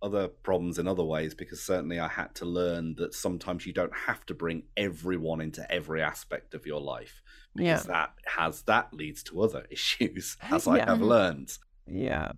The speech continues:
Speaker 1: Which is, you know, kind of the other side of, of not bringing people into your life and, and finding a happy balance between the two.
Speaker 2: Right.
Speaker 1: So, so no, I don't, I don't decide to relate to that, but I love it.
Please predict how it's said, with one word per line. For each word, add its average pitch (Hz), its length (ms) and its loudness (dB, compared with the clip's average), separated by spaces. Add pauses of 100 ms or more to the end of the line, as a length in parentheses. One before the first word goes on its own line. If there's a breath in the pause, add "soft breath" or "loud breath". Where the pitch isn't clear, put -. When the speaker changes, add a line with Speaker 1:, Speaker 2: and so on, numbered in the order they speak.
(680)
Speaker 1:
Which 95 300 2
is, 87 120 -4
you 101 120 2
know, 82 140 2
kind 87 200 -2
of 78 60 -6
the 87 100 2
other 85 160 4
side 78 380 0
of, 73 160 -8 (360)
of 80 140 -4
not 143 300 6
bringing 76 260 0
people 71 300 -6
into 71 240 -6
your 71 80 0
life 67 360 -4
and, 73 140 -4
and 76 200 -6
finding 80 340 2
a - 20 0
happy 82 260 -6
balance 76 380 -2
between 76 360 -6
the 73 80 -4
two. 71 360 0 (320)
Speaker 2:
Right. 185 400 2 (400)
Speaker 1:
So, 92 360 8 (220 loud breath)
so 143 140 6
no, 151 180 10
I 143 100 10
don't, 151 360 10
I 123 60 6
don't 127 280 6
decide 113 360 6
to 95 80 -4
relate 101 380 2
to - 80 -12
that, 80 220 -2
but 92 100 2
I 90 100 8
love 98 340 4
it. 69 220 -6